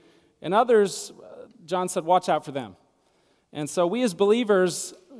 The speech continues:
can, even though we don't know these people, we're thousands of years removed from these specific circumstances, but we can learn, we can absorb the truth in this letter as we are led to prayerfully consider who we are watching, who we are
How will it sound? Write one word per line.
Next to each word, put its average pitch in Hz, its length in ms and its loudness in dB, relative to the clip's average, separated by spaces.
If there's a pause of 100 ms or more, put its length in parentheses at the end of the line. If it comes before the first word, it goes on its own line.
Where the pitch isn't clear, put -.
can, 165 340 -4
even 190 160 0
though 185 40 2
we 175 120 2
don't 185 160 0
know 196 160 2
these 214 200 -8
people, 220 380 0
we're 180 140 2
thousands 196 440 0
of 180 140 -2
years 196 260 4
removed 185 380 4
from 185 160 -2
these 180 200 -2
specific - 680 -6
circumstances, 220 920 0
but 175 200 0
we 240 180 -4
can 220 260 -2
learn, 180 360 2
we 196 100 -2
can 190 320 -4 (380)
absorb 170 460 0
the 180 100 0
truth 208 340 -2
in 175 80 -2
this 170 220 -4
letter 170 360 2 (380)
as 147 180 -6
we 220 400 -2
are 147 280 -2
led 147 240 -2
to 156 100 -10
prayerfully 196 560 -2
consider 160 460 -6
who 214 240 -6
we 180 200 -6
are 156 160 -2
watching, 135 520 -4
who 175 160 -8
we 175 240 -4
are 139 260 -4